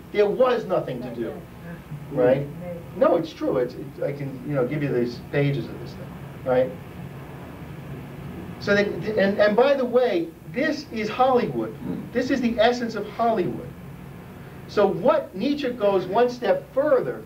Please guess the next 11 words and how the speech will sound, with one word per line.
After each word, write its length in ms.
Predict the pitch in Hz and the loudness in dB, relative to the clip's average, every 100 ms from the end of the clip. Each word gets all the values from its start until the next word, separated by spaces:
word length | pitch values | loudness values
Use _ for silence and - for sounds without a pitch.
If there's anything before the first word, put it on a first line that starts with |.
| - | -8
and 140 | 151 | -6
Schopenhauer 800 | - 240 240 202 180 175 165 151 | 0 4 4 2 0 2 2 2
was 320 | 151 160 151 | 2 2 2
his 400 | - 196 180 - - | -2 0 2 0 -2
mentor, 580 | 160 202 208 - - - - - - - - - - - - 226 - - - | 2 4 2 -4 -6 -8 -14 -18 -16 -16 -16 -18 -18 -16 -4 -4 -4 -12 -8
is 180 | - 415 | -2 4
that 240 | 466 605 - - | 6 6 2 -20
since 360 | - 339 330 - | -2 4 4 4
there 200 | 262 240 | 4 4
is 340 | 233 247 247 - | 4 2 2 -2
nothing, 520 | 180 226 220 - - | 0 2 0 -4 -6